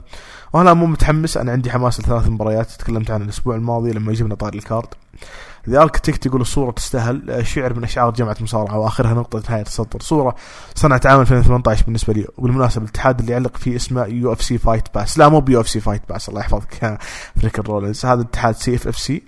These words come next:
آه، يو اف سي فايت باس هذا زي النتورك تنقل العروض، فهم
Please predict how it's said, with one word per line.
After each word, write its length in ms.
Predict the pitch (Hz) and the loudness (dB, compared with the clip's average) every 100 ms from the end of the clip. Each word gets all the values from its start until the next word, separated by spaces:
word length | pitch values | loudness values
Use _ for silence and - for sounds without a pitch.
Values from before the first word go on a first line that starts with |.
| - - - - - - | -20 -20 -20 -20 -20 -12
آه، 300 | 110 113 110 | -4 -2 0
يو 180 | 117 131 | 2 2
اف 80 | - | 4
سي 120 | 131 | 2
فايت 380 | - 120 117 - | 4 4 4 2
باس 260 | 135 - | 0 0
هذا 340 | 123 117 110 113 | 0 2 0 -2
زي 200 | 120 123 | -2 -2
النتورك 800 | 110 104 87 98 123 - 127 - | 0 -4 -4 0 2 4 2 2
تنقل 380 | 165 165 113 101 | 4 4 2 0
العروض، 320 | 104 98 - | -4 -6 -2
فهم 380 | 113 131 139 | 2 2 2